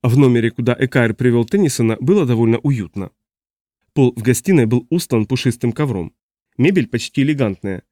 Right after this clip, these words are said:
Половину одной из стен занимал камин, в котором ярко полыхал огонь. У другой стены стоял обеденный стол и стулья.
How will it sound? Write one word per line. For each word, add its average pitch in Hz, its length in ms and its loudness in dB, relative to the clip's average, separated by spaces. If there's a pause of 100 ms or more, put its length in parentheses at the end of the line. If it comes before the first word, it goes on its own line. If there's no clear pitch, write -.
(300)
Половину 127 420 2
одной 117 240 0
из 113 40 -2
стен 117 240 0
занимал 117 360 0
камин, 156 300 0 (240)
в - 60 -20
котором 131 380 0
ярко 127 340 -2
полыхал 113 400 -4
огонь. 104 300 -6 (440)
У 127 120 0
другой 120 260 2
стены 185 360 0
стоял 180 360 -2
обеденный 117 460 0
стол - 280 -4
и - 60 -6
стулья. 95 480 -8